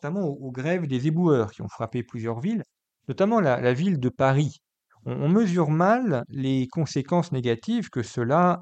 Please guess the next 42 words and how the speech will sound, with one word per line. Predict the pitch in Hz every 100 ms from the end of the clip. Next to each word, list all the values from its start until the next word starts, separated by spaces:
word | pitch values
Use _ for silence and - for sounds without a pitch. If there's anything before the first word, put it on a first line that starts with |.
| -
a | 180 202 - _ _ _
sur | - - 135 139
l'image | 120 120 135 131
de | 117
la | 107
France. | 101 110 101
Paris, | - 104 135
c'est | 139 - 110
la | 110
capitale, | 107 104 135 208 220 123
donc | 110
c'est | -
là | 117 123
que | - 110 104 _ _ _ -
viennent | 107 127 123
les | 113
touristes, | 110 143 240 - - - _ _
c'est | - -
là | 117 120 123
que | - 120
se | -
trouvent | 110 - 135 123
les | 110 110
ambassadeurs. | 110 107 107 110 156 214 120 - _ _ _ -
Et, | 147 151 151 -
heu, | 127
voir | 120 139 165 147
une | 135 123
ville, | 131 156 147 117
heu, | 110 110 -
sale, | - - 101 160 185
heu, | 120 110 110 110
mal | 113 113 107
gérée, | 113 107 185
mal | 160 131 135
entretenue, | 117 107 127 180 214 _ _ _
ça | -
donne | 139 190
une | 143
image | 120 160 170
extrêmement | 127 - 117 110 147 156
négative | 123 107 - 117 156 143